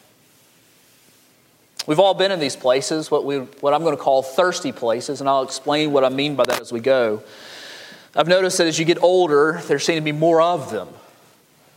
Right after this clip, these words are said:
Perhaps you just grow and you can recognize them better, or perhaps it just does get harder.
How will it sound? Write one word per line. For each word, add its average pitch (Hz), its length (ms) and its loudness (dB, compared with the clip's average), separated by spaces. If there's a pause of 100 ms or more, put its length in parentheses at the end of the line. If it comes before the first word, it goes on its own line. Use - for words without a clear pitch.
(400)
Perhaps 147 680 -2
you 135 80 -6
just 131 240 -8
grow 143 440 4
and 123 140 0
you 123 80 -4
can 120 160 -4
recognize 139 520 2
them 123 140 -6
better, 123 340 4
or 110 80 -2
perhaps 127 560 -2
it 117 160 -6
just 117 280 -4
does 110 260 -4
get 113 200 -6
harder. 98 500 -4